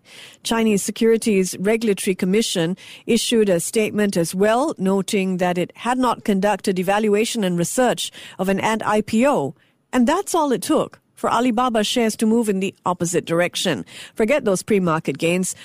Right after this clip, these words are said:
The stock closed down eight percent in New York and is off another percent in after-hours action. All right, well, I said at the top of the show that the tea leaves are mixed. So even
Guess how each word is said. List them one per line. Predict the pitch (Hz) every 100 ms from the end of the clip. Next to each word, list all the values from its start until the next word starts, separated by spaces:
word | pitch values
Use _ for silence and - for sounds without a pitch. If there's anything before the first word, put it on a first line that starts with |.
| -
The | 214
stock | - 254 -
closed | 285 330 -
down | 240 220
eight | 302 302
percent | 262 - 233 202 -
in | 202
New | 196
York | 185 196 240 220
and | 208
is | 190 -
off | 214
another | 202 202 233
percent | 247 196 - 170
in | 175 -
after-hours | 170 - - 165 156 -
action. | 160 - - 107 139 _ _ - - - - - -
All | 294
right, | 320
well, | 240 339 330 -
I | 262
said | - - 320 311 233
at | - 240
the | 247
top | - 277
of | 247
the | 214
show | - 262 247
that | 233 - -
the | 202
tea | 277 254
leaves | 254 247 220 -
are | 202
mixed. | 196 262 - - - -
So | - 254 226 226
even | 359 392